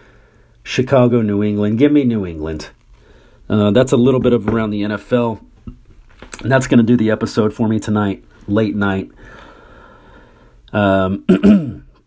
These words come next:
so if you got 'em, drink 'em. Bottoms up. Cheers, everybody. All right, guys.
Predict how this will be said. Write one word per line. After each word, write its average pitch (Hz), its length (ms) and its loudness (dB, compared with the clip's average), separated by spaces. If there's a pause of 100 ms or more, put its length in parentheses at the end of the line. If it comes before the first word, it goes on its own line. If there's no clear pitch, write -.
(840)
so 139 200 4
if 117 120 -2
you 117 60 -2
got 104 180 -2
'em, 98 100 -4
drink 90 260 -6
'em. 87 240 -8 (120)
Bottoms 98 300 0
up. - 100 -6
Cheers, 76 220 -8
everybody. 71 340 -8 (4000)
All 165 140 4
right, 151 160 0
guys. 135 340 -6